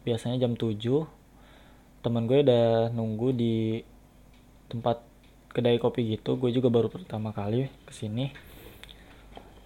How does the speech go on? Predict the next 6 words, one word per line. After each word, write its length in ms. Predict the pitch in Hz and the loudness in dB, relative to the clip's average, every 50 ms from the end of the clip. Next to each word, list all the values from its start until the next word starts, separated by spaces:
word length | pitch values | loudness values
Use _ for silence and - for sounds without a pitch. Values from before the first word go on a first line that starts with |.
| - - - - - 160 147 127 127 - - - - - - - - - - - - - 143 | -20 -20 -20 -20 -16 -14 -12 -12 -12 -14 -16 -20 -20 -20 -20 -20 -20 -20 -20 -16 -6 -2 0
Yaitu 480 | 131 123 123 - 151 160 165 160 - - - - | 0 0 2 2 4 4 4 4 0 -4 -6 0
di 160 | 135 131 127 123 | 2 4 4 6
Bintaro 400 | 120 127 123 123 120 123 117 127 | 4 4 4 4 4 4 4 4
Sektor 320 | - 131 - - 131 127 | 2 0 -2 0 0 0
Satu 240 | - 123 120 151 135 | 0 0 0 0 0
tepatnya. 560 | 139 131 - 135 131 - 143 139 139 139 | 2 2 2 2 2 2 2 2 2 0